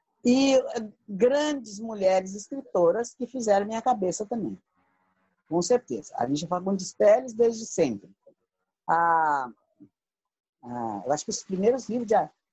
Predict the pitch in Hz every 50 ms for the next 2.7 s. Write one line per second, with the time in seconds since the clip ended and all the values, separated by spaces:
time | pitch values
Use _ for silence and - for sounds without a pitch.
0 | _ _ _ 170 151 185 196 190 185 165 156 151 160 170 190 180 - - 175 170
1 | 151 147 147 151 170 196 220 214 202 180 160 - _ - 175 175 165 160 156 151
2 | 147 143 143 139 139 143 147 165 180 196 202 190 202 202